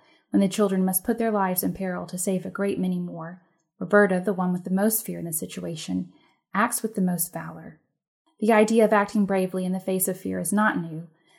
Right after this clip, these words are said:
but what I appreciate is that E. Nesbit places the children in very real circumstances. They are ordinary acts of heroism, acting when no one is watching or prompting them, coming to the aid of those people who have been unkind to them,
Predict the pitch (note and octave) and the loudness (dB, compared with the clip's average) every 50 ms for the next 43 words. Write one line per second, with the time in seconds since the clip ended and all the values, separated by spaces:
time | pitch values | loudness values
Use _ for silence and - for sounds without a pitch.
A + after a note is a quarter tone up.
0 | _ _ - A3 G3+ A3 A3 A3+ A3+ A3 A3 A3 - B3+ B3 - C#4 B3 A#3 A#3 | _ _ -4 0 4 6 8 8 8 6 4 4 2 2 2 4 4 4 4 2
1 | - - G3 - G3 - - G#3+ A3+ A#3+ A3+ G3+ F#3 - G3+ G3+ - - _ _ | 0 -4 -6 -6 -6 -4 0 2 4 4 4 4 0 -2 -6 -8 -10 -10 _ _
2 | - G3 G#3 G#3 - A3+ G#3+ - G#3 G3 - - G3 F#3 E3+ F3+ F3 F3 - - | -2 -2 -2 -2 -2 -4 -4 -4 -4 -4 -4 -2 -2 -2 -2 -2 -4 -2 -2 0
3 | F#3 F3+ G3 G3 G3+ G#3 G3+ G3 F3+ F#3 F#3+ F#3+ F#3+ F#3 F#3 - - F3 E3+ D#3+ | 0 0 0 0 0 -2 -2 -2 -2 -2 -2 -2 -2 -2 -2 -4 -4 -6 -6 -8
4 | F3 E3 D#3 - - E3 E3 E3 D#3+ - E3+ E3 - - - _ _ _ _ _ | -8 -6 -6 -6 -6 -8 -8 -8 -8 -10 -8 -6 -6 -6 -8 _ _ _ _ _
5 | _ _ _ _ _ - G#3+ G#3+ G#3 G#3 G#3 G3+ A#3 A#3+ A#3 A#3 A#3 A3+ A3 G#3 | _ _ _ _ _ 2 4 6 6 6 6 4 4 4 4 4 4 4 2 0
6 | G3 F#3+ F#3 F#3 F#3 - - F#3 - - F#3 F3 E3+ E3 E3+ D#3+ D#3+ F#3 F3+ F#3 | 0 0 -2 -2 -4 -4 -8 -8 -6 -4 -6 -4 -4 -6 -8 -8 -8 -6 -6 -8
7 | - - _ _ _ _ _ _ _ _ _ - F#3 G#3 G#3+ - A#3+ A#3 A3 G3+ | -8 -10 _ _ _ _ _ _ _ _ _ 0 2 2 4 4 4 6 6 6
8 | F#3+ F#3 F#3 F#3 F#3+ G#3 G#3+ - - F#3 F3 E3+ E3+ - - F3+ F3+ - - F#3+ | 6 4 4 2 2 2 0 0 -2 -4 -6 -6 -6 -8 -8 -6 -4 -2 -4 -4
9 | F#3 - G3 F3+ E3+ D#3+ - F3+ F3+ E3+ E3+ E3+ E3+ E3+ E3 - _ _ _ _ | -2 -2 -2 -2 -2 -4 -4 -4 -4 -4 -6 -6 -8 -10 -10 -14 _ _ _ _
10 | _ _ _ _ - - A#3 A3+ A3+ A3+ A3+ A3 G#3+ - - F#3+ F#3+ G3 F#3+ F#3+ | _ _ _ _ 2 6 8 8 8 8 6 4 2 0 0 2 2 2 2 2
11 | G3 F#3+ F#3+ - - G#3 F#3+ F#3+ F#3+ F#3 F3+ F#3+ G3 G3 F#3+ - F#3+ F3+ F#3 F3+ | 0 -2 -2 -2 -2 -4 -2 -2 -4 -4 -2 -2 -2 -2 -2 -2 -2 -2 -2 -4
12 | - G3+ G3+ G#3 - - G#3 G#3 G#3+ A3+ A3 - D#3 E3 D#3+ D#3+ D#3+ D#3 | -2 0 0 0 0 0 0 2 4 2 2 0 -4 -6 -6 -6 -6 -8